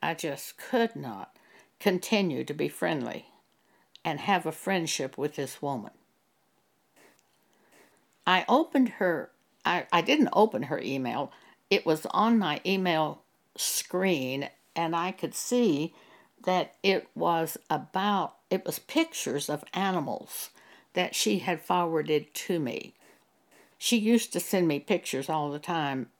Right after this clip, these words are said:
of animals because I like animals. I didn't even open the email. I just deleted it. Then later, I became fearful. I thought, "Oh, what if she calls me? What am I going to say to her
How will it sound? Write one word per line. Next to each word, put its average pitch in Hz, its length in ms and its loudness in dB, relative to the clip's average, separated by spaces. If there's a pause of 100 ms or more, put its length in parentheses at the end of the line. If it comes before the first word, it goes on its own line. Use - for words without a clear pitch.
(240)
of 143 200 0
animals 147 480 0
because 156 360 -6
I 139 100 0
like 147 340 -2
animals. 127 600 -8 (1300)
I 185 140 0
didn't 196 360 4
even 156 360 0
open 143 360 0
the - 180 -6
email. 135 440 -8 (100)
I 151 140 0
just 135 500 -4
deleted 139 520 -2
it. - 160 -12 (1200)
Then 311 380 6
later, 190 480 2 (540)
I 196 160 -2
became 180 500 -4
fearful. 135 640 -4
I 156 120 -4
thought, 151 340 -2
"Oh, 233 300 6
what 196 160 0
if 220 100 2
she - 180 -2
calls 170 580 -4
me? - 240 -6 (340)
What 269 280 2
am 208 180 2
I 185 180 -2
going 196 480 0
to - 180 -2
say 208 360 2
to 294 120 4
her - 400 -8